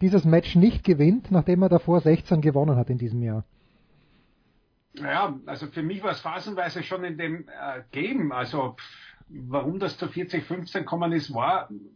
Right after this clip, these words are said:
Speaker 2: so wie du richtig gesagt hast, wahrscheinlich auch, weil der Del Potro nicht so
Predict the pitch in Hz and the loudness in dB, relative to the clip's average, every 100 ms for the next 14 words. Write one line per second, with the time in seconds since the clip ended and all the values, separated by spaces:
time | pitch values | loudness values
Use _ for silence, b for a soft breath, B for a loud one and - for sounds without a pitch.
0 | _ - 165 160 151 160 185 151 156 151 | _ -10 -4 -2 0 -2 -2 -6 -8 -8
1 | 151 170 143 147 143 147 160 147 151 143 | -8 -6 -4 -4 -4 -4 -2 -2 0 -2
2 | 139 139 - b b b b b _ - | 0 -2 -4 b b b b b _ -6
3 | 135 117 208 208 196 151 143 - | -4 -2 -4 -2 0 0 0 -6